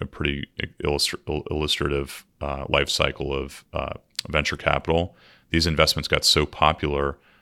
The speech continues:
that the prices of them got bid up. All the good ideas, like you're saying, uh, the, ex-, they got r-, way more expensive. And so I'm sure that if you look back on a, um, on a prospective basis for any ideas that came out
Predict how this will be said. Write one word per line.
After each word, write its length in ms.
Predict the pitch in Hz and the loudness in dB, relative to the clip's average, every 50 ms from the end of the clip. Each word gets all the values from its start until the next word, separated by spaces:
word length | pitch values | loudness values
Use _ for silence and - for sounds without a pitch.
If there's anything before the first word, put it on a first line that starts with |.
| _ _ - | _ _ -4
that 100 | - 76 | -4 -4
the 60 | - | -4
prices 480 | - - - 78 78 78 - - 71 76 | -4 0 4 4 6 6 4 2 2 -2
of 60 | 73 | -2
them 160 | 71 73 73 | -2 -2 -2
got 240 | 71 73 69 67 - | 0 -2 -2 0 2
bid 160 | 78 73 71 | 2 4 4
up. 240 | 69 69 71 - - | 4 2 2 2 0
All 120 | 73 71 | 0 0
the 80 | 71 73 | 0 0
good 180 | 69 - 73 71 | 2 2 2 4
ideas, 420 | 71 71 69 76 71 69 67 - | 4 2 2 2 0 2 2 0
like 160 | - 73 73 | -4 -4 -6
you're 80 | 78 69 | -6 -4
saying, 520 | - - 78 73 73 71 71 73 73 - - - | -2 0 0 0 0 0 0 -2 -4 -6 -6 -4
uh, 80 | - 73 73 | -4 -4 -4
the, 200 | - 73 69 67 - - | -2 -4 -4 -4 -4 -10
ex-, 140 | - - | -8 -8
they 140 | - - - | -8 -10 -2
got 180 | - 76 73 - | 0 0 0 2
r-, 160 | 73 78 80 - | 0 -2 -4 0
way 140 | 82 78 80 | 0 0 0
more 180 | 80 78 76 73 | 2 0 0 -2
expensive. 920 | - - - - 78 76 76 - - - 76 71 69 69 71 71 - _ _ _ _ _ _ _ _ - | 0 -2 0 2 2 0 2 0 0 0 2 0 0 0 -4 -6 -12 _ _ _ _ _ _ _ _ -6
And 140 | 80 78 - | -6 -2 0
so 320 | - 82 78 76 73 73 76 | 2 4 4 4 4 4 2
I'm 120 | 73 76 | 2 0
sure 280 | - - - 90 85 82 | -2 0 4 6 6 6
that 160 | 76 80 71 | 6 4 2
if 120 | 69 - | 2 0
you 100 | 78 76 | -2 0
look 180 | 76 76 73 - | 0 -2 -2 2
back 260 | - 73 71 71 - - | 4 4 4 4 0 -2
on 220 | - 78 73 71 | -4 -2 -2 -2
a, 260 | 69 69 71 71 71 - _ _ _ _ _ _ - - 78 | -2 -2 -2 -4 -4 -8 _ _ _ _ _ _ -8 -4 -2
um, 320 | 73 71 69 71 73 - _ _ _ - - | 0 0 -2 -4 -6 -10 _ _ _ -10 -8
on 120 | 73 71 | -6 -4
a 80 | 71 71 | -6 -6
prospective 600 | - - - 80 76 - - 76 73 - 73 69 | -8 0 0 2 2 4 2 2 2 2 -2 0
basis 320 | 73 71 69 - - 71 | 0 0 0 0 0 -4
for 180 | - - 73 71 | -2 -2 0 2
any 180 | 76 78 76 | 2 4 4
ideas 420 | 73 76 76 71 - 76 71 69 69 | 6 6 4 4 4 0 0 0 0
that 120 | 73 - | -4 -8
came 240 | - - 80 73 73 | -6 -2 -2 0 0
out 320 | 71 69 71 71 - - | 2 2 2 2 0 -4